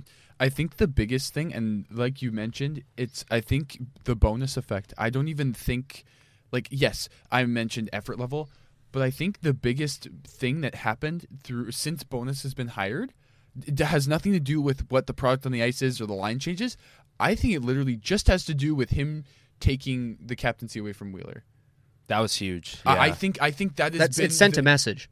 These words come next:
Speaker 2: Yeah.
Speaker 1: That completely has changed the outlook of how each player interacts with, not even with the, with each other, with the media. Like, now it's
Speaker 2: Mm-hmm.
Speaker 1: not just, "Hey, let's talk to Captain Blake Wheeler," and
Speaker 3: It's like a
Speaker 1: let's
Speaker 3: different person each night.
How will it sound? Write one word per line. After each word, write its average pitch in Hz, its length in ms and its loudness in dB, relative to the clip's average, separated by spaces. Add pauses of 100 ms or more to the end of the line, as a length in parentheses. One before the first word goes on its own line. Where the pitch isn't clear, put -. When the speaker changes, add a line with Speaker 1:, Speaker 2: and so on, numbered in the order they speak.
(120)
Speaker 2:
Yeah. 92 260 0 (120)
Speaker 1:
That 151 320 2
completely 202 720 -2
has 156 260 -6
changed 165 720 -4 (440)
the 147 220 -2 (140)
outlook 135 560 -2 (100)
of 117 280 -2
how 135 380 0
each 135 260 -6
player 131 200 -2
interacts 127 500 -2
with, 120 220 -10 (300)
not 127 300 -4
even 143 400 -4
with 127 160 -6
the, 113 180 -6
with 113 180 -8
each 101 220 -6
other, 151 320 -2 (160)
with 139 220 -2
the 131 120 0
media. 147 640 0 (480)
Like, 143 140 -2
now 143 240 2
it's 190 120 -2
Speaker 2:
Mm-hmm. 180 60 -4
Speaker 1:
not 156 100 0
just, 143 180 -4
"Hey, 170 140 0
let's 151 220 -4
talk 151 180 -4 (100)
to 143 100 -6
Captain 143 420 0
Blake 135 260 0
Wheeler," 131 360 0
and 117 340 -2
Speaker 3:
It's - 80 -4
like 202 80 2
a - 20 4
Speaker 1:
let's 156 60 2
Speaker 3:
different 147 300 4
person 135 300 2
each 117 180 -2
night. 120 260 -2